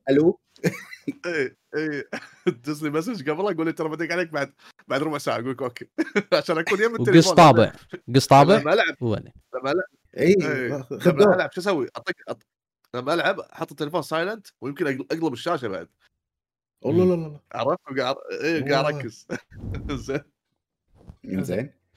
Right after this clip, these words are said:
Speaker 3: فقول لي، ب-، كمل عتيبي على ديمون سولز.
Speaker 1: آه، اللعبة، يعني، بشكل عام، أوكي، أنا شفتها وشفت أبو فهد يلعبها وقت المراجعة والأمور هذه،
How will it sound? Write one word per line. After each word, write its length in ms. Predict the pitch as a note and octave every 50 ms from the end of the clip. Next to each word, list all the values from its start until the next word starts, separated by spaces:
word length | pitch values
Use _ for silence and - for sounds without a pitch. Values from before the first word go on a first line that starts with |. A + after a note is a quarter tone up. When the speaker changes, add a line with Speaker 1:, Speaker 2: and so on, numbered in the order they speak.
| _ _ _ _ _
Speaker 3:
فقول 320 | - C3+ C3 F#3+ G#3+ A3
لي، 400 | G3+ F3 E3 D#3 D3 C3 G#2+ C#3+
ب-، 140 | C#3 C#3 A2
كمل 440 | - - F3 F3 G3+ F#3+ E3 C#3 A2+
عتيبي 380 | A#2+ - D#3 C#3+ B2+ A#2 -
على 300 | - - G2+ G#2 G#2+ A2
ديمون 260 | A2 A#2+ B2+ C3 A#2+
سولز. 420 | A2 - G#2+ G#2+ C3+ - - - - _ _ _ _ - - - - - _ _ _ _ _ _ _ _ _ _ _ _ _ _ -
Speaker 1:
آه، 460 | A2 G2+ F#2+ F2+ F2+ E2+ E2+ F2 - - F2+
اللعبة، 500 | G2 A#2+ C#3 B2 A2 G#2+ G#2+ B2 B2 - _ _ _ _ - F#2+
يعني، 240 | E2 D#2 D#2+ D2+
بشكل 320 | D2+ - - A2 - G2+ E2+
عام، 260 | D2+ D2+ D2+ - _ _ -
أوكي، 380 | G#2 - - G2+ E2+ - - - _ _ _ _ -
أنا 180 | B2+ C3+ C3+ B2+
شفتها 640 | - - - - - - - F#2+ E2+ E2 E2+ D#2+ F2
وشفت 340 | F2+ - D3 C3 - -
أبو 80 | G2+ G2
فهد 440 | - G#2+ G2 F2 F2 D2 - - - -
يلعبها 560 | F#2 D#2 D2 D#2 F#2 F#2+ - - E2 D#2 -
وقت 260 | F2+ F2+ - - -
المراجعة 680 | F#2+ F2 - F#2 F2+ E2 D#2+ E2+ E2+ - F#2+ E2+ E2+ F2
والأمور 360 | E2+ C#2+ D2 F#2+ F#2+ F2 D2+
هذه، 300 | - F2 D#2+ D2+ E2 D#2